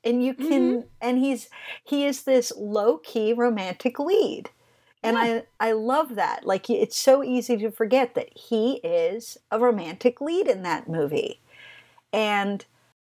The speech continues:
Speaker 1: and of course, because, you know, I'm a linguistics nerd, I just, I love everything about what the movie is saying about language so much.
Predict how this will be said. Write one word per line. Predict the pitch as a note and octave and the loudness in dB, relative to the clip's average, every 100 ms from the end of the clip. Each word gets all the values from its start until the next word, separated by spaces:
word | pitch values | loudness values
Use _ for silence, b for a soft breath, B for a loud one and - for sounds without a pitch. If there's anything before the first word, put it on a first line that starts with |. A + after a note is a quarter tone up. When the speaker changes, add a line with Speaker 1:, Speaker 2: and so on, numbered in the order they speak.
| _ _ _ _ _ _ _ _ _ _ _ - | _ _ _ _ _ _ _ _ _ _ _ 0
Speaker 1:
and | A#3+ A3+ | 0 0
of | A#3+ | 0
course, | C#4 B3+ | 6 6
because, | - A#3+ - A3 G3+ - - | 4 -10 0 0 0 -6 -4
you | G#3+ | -2
know, | F#3+ F#3 | 0 0
I'm | G#3+ | 0
a | G3 | 0
linguistics | G3 G3 A#3 A#3+ - F#3 - | 0 6 6 6 0 -6 -6
nerd, | F#3 F3 F3 | -4 -2 0
I | G3 | 0
just, | F3+ G#3+ - - - - _ | 0 -4 -6 -20 -20 -20 _
I | A3 | 0
love | G#3+ G3+ - | 0 -2 -2
everything | A#3+ A3+ A3+ G3+ | 0 0 -2 -6
about | F#3+ F3+ E3+ - | -2 0 -2 -4
what | F#3 | -4
the | F#3+ | -2
movie | F#3+ F3+ F3 | 0 0 0
is | E3 | 0
saying | - E3+ F3 | 0 0 0
about | E3 D#3+ - | 0 2 2
language | E3+ F3+ F3 F3 - - | -2 -2 0 0 -2 -8
so | - - G#4 G4 E4+ | -8 -6 0 0 0
much. | F#3+ E3 - - | -4 -8 -6 -6